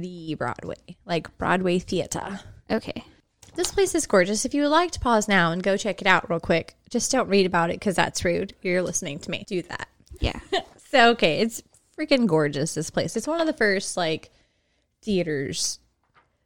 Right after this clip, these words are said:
Speaker 1: back in the day.
Speaker 2: Okay.
Speaker 1: It's, like, authentic Broadway, okay? Belas-, David Belasco, who is a theater actor. Oh, I'm sorry. Let me cite my sources really quick before I get into this.
Speaker 2: Good job.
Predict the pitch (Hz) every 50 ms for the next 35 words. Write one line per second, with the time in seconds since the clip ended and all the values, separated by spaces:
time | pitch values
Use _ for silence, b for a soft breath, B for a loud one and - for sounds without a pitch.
0 | _ _ - 170 - - - - 160 156 156 156 147 131 - - - - - -
1 | _ _ - 269 - - - - 247 220 - - - - - - - 190 185 -
2 | - - - - - 180 - - - - - - - - - - - 196 - -
3 | - - - - - - - 180 - - - - - 202 190 190 190 - _ _
4 | _ _ _ _ - 247 247 269 269 302 320 339 - - - - 294 294 339 415
5 | 415 - 466 415 320 180 - - - - - 202 196 196 214 247 254 285 254 208
6 | 220 220 - - 269 285 330 349 262 220 208 208 - - 214 208 214 - - -
7 | 247 226 208 - - 247 247 233 - 196 185 185 208 240 285 349 330 - 240 190
8 | 165 165 165 - - - 175 - - 190 180 190 87 - - - - - - -
9 | - - 101 92 185 180 92 98 190 - - - 254 247 233 226 - - 196 208
10 | 220